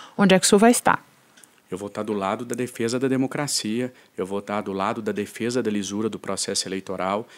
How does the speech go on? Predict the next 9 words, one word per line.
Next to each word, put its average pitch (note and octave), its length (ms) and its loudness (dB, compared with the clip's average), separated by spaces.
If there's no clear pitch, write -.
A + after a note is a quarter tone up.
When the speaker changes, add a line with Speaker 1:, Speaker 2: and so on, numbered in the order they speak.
Speaker 2:
eu F#2+ 100 -4
vou G2+ 140 -2
estar G#2 640 -2
do G2+ 200 -8
lado A2+ 720 -2
contrário A#2+ 720 0
aos A#2+ 220 0
golpistas. - 840 -4
Speaker 1:
Candidato, A#3+ 720 8